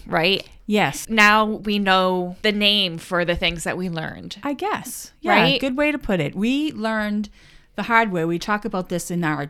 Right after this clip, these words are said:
Speaker 2: episode, I believe it's Naming All the Things, of why the mother-daughter relationship is so complex.
Speaker 1: Mm.
Speaker 2: We talked about personality styles and communicating and how people like to receive information.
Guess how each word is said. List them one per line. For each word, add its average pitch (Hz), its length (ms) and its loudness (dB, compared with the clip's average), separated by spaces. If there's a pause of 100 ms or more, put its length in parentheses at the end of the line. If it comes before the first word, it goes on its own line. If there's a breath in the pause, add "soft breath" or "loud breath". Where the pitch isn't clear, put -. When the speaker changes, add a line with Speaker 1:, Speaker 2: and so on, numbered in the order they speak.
(140)
Speaker 2:
episode, 175 400 -2
I 156 80 2
believe 165 300 -2
it's 160 180 -6
Naming 165 320 2
All 156 160 0
the 151 100 -4
Things, 156 540 -2 (240 loud breath)
of 165 140 -4
why 170 160 4
the 170 80 0
mother-daughter 156 760 0
relationship 151 580 -4
is 147 120 -8
so 147 440 -4
complex. 160 760 -4
Speaker 1:
Mm. 175 220 -8 (220 loud breath)
Speaker 2:
We 180 120 -2
talked 160 320 -4
about 160 500 -2
personality 202 640 0
styles 156 720 -4 (100)
and 170 640 -2 (140)
communicating 180 1000 0 (160)
and 190 140 0
how 175 140 0
people 175 320 -4
like 165 180 0
to 175 140 -8
receive 170 400 -4
information. 175 840 -2